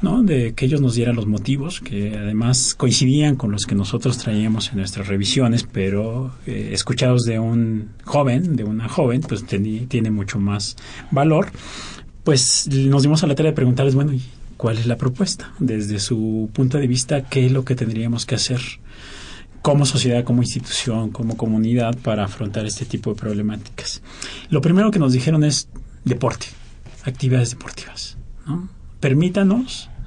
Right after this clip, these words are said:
promuévanos, déjenos hacer actividades deportivas,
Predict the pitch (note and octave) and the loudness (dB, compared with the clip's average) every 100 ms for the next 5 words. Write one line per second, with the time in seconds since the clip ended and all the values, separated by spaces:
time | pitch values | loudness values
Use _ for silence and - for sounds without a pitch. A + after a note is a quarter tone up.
0 | - - B2 A#2+ E3 F#3 F3 F3 B3+ - | -10 -4 0 2 4 2 2 0 0 -2
1 | C3 C3 C3 C3 A2+ A2+ - B2+ B2+ - | 0 0 2 -2 -2 -4 -2 -2 -4 -12
2 | - - B2 - A#2 A#2 A2 G#2+ D3 F#3 | -14 -6 -4 0 0 0 -2 -4 -2 2
3 | G3+ B3 | 2 2